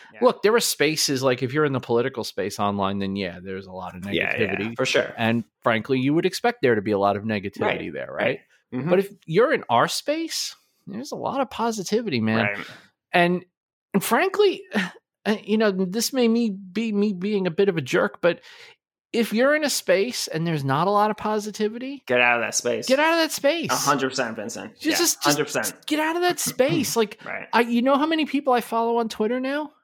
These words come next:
Speaker 1: Mm-hmm.
Speaker 2: Zero.
Speaker 1: Mm-hmm.
Speaker 2: <laughs> Do you know why? It's not because I don't have good interactions with people on Twitter. It's because once you stop following people on Twitter, you know what happens? And this is,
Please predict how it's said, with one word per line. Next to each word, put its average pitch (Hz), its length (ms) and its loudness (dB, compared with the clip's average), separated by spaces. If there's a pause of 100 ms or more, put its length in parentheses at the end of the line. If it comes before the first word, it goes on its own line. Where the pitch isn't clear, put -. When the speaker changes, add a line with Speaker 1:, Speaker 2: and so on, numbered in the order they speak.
(200)
Speaker 1:
Mm-hmm. 117 280 -6 (500)
Speaker 2:
Zero. 151 420 0 (160)
Speaker 1:
Mm-hmm. 120 260 -6 (460)
Speaker 2:
<laughs> - 380 -20
Do 180 80 -4
you 226 60 4
know 240 140 6
why? 240 380 2 (340)
It's 214 100 -4
not 294 140 2
because 269 260 0
I 220 60 4
don't 196 160 2
have 165 160 0
good 151 180 0
interactions 135 640 0
with 131 120 -6
people 123 240 -6
on 110 100 -2
Twitter. 113 360 -6 (420)
It's 185 180 -2
because 220 480 -2 (100)
once 190 420 0
you 302 80 0
stop - 500 2
following 165 500 2
people 165 380 -2
on 143 160 2
Twitter, 127 280 -2
you 113 140 0
know 131 120 0
what 151 120 0
happens? 151 600 -6
And 143 100 -6
this 170 160 -4
is, 170 120 -8